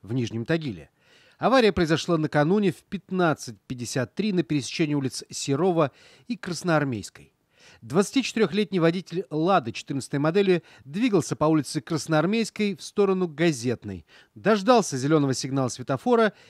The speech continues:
и первым в потоке на небольшой скорости начал движение через перекрёсток.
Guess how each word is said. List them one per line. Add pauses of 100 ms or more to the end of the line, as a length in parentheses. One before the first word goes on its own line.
(160)
и
первым
в
потоке
на
небольшой
скорости
начал
движение
через
перекрёсток.